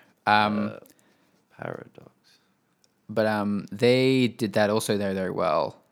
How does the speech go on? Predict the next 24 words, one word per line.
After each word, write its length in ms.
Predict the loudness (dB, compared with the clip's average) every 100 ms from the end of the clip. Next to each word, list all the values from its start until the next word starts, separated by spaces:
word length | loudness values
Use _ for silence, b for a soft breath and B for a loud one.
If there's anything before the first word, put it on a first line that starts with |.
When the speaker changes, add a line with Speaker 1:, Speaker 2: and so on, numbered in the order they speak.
| _
Speaker 1:
But 80 | 2
again, 360 | 6 6 4 0
still 320 | 2 2 2
just, 200 | 0 0
like, 320 | 0 0 -2
there 160 | 2 2
are, 40 |
like, 200 | 2 -2
constant, 380 | -2 -2 -2 -4
like, 120 | -2
little 220 | -2 -2
compromises, 640 | -2 -2 0 0 0 -2 -4
and 140 | -2
you 60 | -2
kinda 240 | 0 0
have 160 | 0 -2
to, 60 | -4
like, 160 | -6
fudge 280 | -2 -2 -2
stuff. 360 | -4 -6 -6 -14 b b b -4
This 160 | -2
game, 440 | 0 0 0 -6 -10 _ _ _ _ _ _ _ -18 -16 -14 -12 -10
this 160 | -8
game 580 | -6 -4 -2 -2 -2